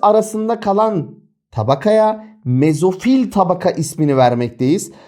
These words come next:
Bu da önemli bilgilerimizin arasındadır. Yaprakların üzerinde kutikula adı verilen mumsu bir tabaka kaplıdır. Bu sayede bitkinin gereğinden fazla su kaybetmesi önlenmiştir. Yapraklarda bulunan stomanın terlemede rol oynadığını,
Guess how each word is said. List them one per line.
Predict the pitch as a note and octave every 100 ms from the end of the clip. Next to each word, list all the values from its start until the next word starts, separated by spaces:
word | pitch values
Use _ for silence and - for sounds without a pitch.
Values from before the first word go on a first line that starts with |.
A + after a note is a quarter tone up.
| -
Bu | E3 G#3
da | A3+
önemli | F3+ F3+ F3+ F#3+
bilgilerimizin | F3 D#3 D3+ D3 D#3 A3+ -
arasındadır. | E3 D#3+ D#3+ D3 B2 B2 - - _ _ - _ _ -
Yaprakların | E3 F3+ B3 B3+ C4
üzerinde | C4+ B3+ C4 B3+ B3+
kutikula | G3+ A3 B3+ A#3
adı | G3+ G3
verilen | F#3+ E3+ F3+
mumsu | F#3 F#3+ F#3+ A3+
bir | A#3+
tabaka | A3 G3 F#3+ D3+ A#2 -
kaplıdır. | - B2+ F#3+ G3 G#3 - -
Bu | D#3+
sayede | - F3+ D#3 C#3+
bitkinin | E3+ F#3 - C3+ E3+
gereğinden | D#3 D3+ D#3+ G3
fazla | F#3 C3 A#2+ F3 A3 - _
su | - -
kaybetmesi | A#3 F3+ C#3+ C3+ C3 B2+ -
önlenmiştir. | C3 B2+ A#2+ A2+ A2 - C3+ - _ _ - - -
Yapraklarda | D3 D#3+ G3+ G3+ A#3 A3+ A#3
bulunan | A#3 A3+
stomanın | A3 - A3+ G#3+ G3+ G3+ - - _ _
terlemede | F3+ F3+ F#3 G3 G3 G#3
rol | G3 E3 F#3
oynadığını, | E3+ F3 D#3+ D3+ D3+ C#3+ C#3